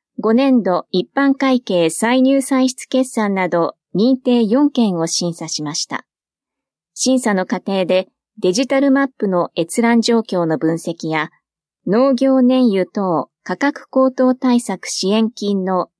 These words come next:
実績内訳などについて質疑がありましたが、いずれも可決・認定すべきものと決まりました。認定第一号、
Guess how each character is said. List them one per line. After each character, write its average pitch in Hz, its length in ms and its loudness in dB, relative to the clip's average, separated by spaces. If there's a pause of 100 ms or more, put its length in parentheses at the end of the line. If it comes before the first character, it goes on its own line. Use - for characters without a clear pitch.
実 185 400 -2
績 254 200 -2
内 233 240 0
訳 247 260 2
な 240 120 4
ど 208 100 -2
に 185 160 -4
つ - 160 -6
い 185 100 -2
て - 360 -6
質 - 280 -4
疑 254 160 2
が 185 120 -2
あ 170 60 0
り 170 120 -2
ま 175 100 -2
し - 120 -4
た 165 140 -6
が、 156 220 -4 (580)
い 190 120 -2
ず 220 120 -2
れ 214 140 2
も 190 280 -2 (160)
可 180 140 -6
決・ 226 500 -2 (160)
認 220 220 2
定 262 220 0
す 254 160 -4
べ 254 120 0
き 247 100 -2
も 196 120 0
の 175 120 0
と 160 160 -2
決 170 160 -8
ま 160 120 -4
り 151 100 -4
ま 156 120 -6
し - 120 -6
た。 - 200 -8 (1700)
認 269 240 2
定 254 280 2
第 269 340 2
一 262 240 -2
号、 180 380 0